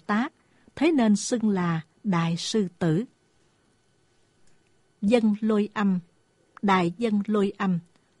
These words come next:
tức tiếng mây sấm, tiếng mây sấm lớn. Đây là thí dụ, dân có thể trút mưa, trút là đổ, lôi là sấm chớp, có thể chấn động tâm người. Thí dụ oai lực,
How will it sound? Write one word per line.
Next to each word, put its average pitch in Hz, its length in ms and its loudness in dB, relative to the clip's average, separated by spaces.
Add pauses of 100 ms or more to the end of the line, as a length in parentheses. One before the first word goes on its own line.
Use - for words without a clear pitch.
(120)
tức 339 140 2 (360)
tiếng 302 220 0
mây 233 160 0
sấm, 226 380 -4 (380)
tiếng 311 180 0
mây 240 160 0
sấm 233 240 -4
lớn. 226 240 -2 (1080)
Đây 262 160 4
là 208 120 4
thí 294 280 -2
dụ, 165 320 0 (600)
dân 220 280 4
có 277 100 -2
thể 180 280 -2
trút 330 200 -4
mưa, 214 340 0 (360)
trút 415 220 0
là 196 160 0
đổ, 170 380 -2 (440)
lôi 262 320 4
là 202 120 -2
sấm - 180 -6 (140)
chớp, 277 260 -2 (380)
có 349 100 -2
thể 202 180 2
chấn 311 280 -4
động 180 300 0
tâm 254 140 -2
người. 180 400 0 (460)
Thí 302 120 2 (100)
dụ 208 280 2
oai 240 200 -2
lực, 185 220 0